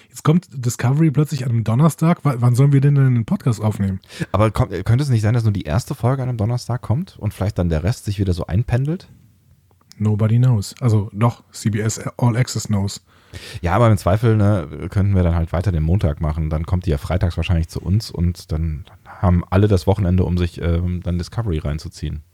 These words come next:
Speaker 2: Äh, in-, einschließlich uns.
Speaker 1: Das stimmt. Und wir können dann einen Podcast aufnehmen. Ja, gute, gute Idee.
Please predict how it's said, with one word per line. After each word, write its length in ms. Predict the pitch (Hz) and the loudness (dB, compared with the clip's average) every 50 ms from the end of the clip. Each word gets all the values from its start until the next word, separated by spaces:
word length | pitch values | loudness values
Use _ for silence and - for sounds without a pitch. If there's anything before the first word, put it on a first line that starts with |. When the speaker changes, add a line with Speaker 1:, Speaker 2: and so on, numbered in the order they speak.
| _ _ _ - | _ _ _ -8
Speaker 2:
Äh, 60 | - - - | -8 -6 -4
in-, 120 | 87 90 | -4 -4
einschließlich 560 | - - 95 95 - - 95 87 - 87 80 - | -4 -4 -4 -4 -4 -4 -6 -4 -4 -4 -6 -4
uns. 320 | - 95 78 - - _ _ _ _ _ _ _ | -4 -6 -6 -8 -12 _ _ _ _ _ _ _
Speaker 1:
Das 140 | - 113 - | -4 -4 -2
stimmt. 240 | - - 202 147 107 | 0 2 2 2 2
Und 140 | 110 104 87 104 | 0 -4 -4 -4
wir 60 | 107 | -4
können 180 | - - 120 123 | -4 -2 -2 0
dann 140 | 131 139 147 | 0 2 2
einen 120 | 147 147 123 | 2 0 0
Podcast 320 | - 160 - - 123 113 | -2 -4 -4 -4 -6 -6
aufnehmen. 300 | 110 104 - - 110 127 | -6 -6 -8 -6 -2 0
Ja, 60 | 190 | 0
gute, 300 | 196 175 220 180 175 156 135 | 2 2 2 4 2 2 2
gute 220 | - 165 170 156 | 2 2 2 4
Idee. 260 | 139 110 98 95 90 | 2 2 0 -4 -8